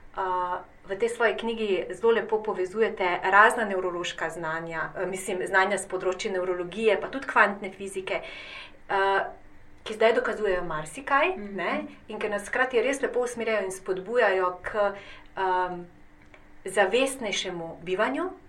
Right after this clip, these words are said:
Speaker 1: ne?
Speaker 2: Mhm.
Speaker 1: In spreminjanju vzorcev. Več metod je. Se pravi, ena izmed teh je tudi, a, fraktalna risba. Pa me zanima,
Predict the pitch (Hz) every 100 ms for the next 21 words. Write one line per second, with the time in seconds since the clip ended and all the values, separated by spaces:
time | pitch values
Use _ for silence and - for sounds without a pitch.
0 | - - 175 262 202 196 214 220 240 240
1 | 226 196 208 202 190 190 190 208 190 196
2 | 196 156 156 151 - 151 165 196 190 202
3 | 208 196 185 175 190 196 185 185 185 -
4 | - 180 175 180 - 175 165 220 262 277
5 | - - - 208 202 214 277 285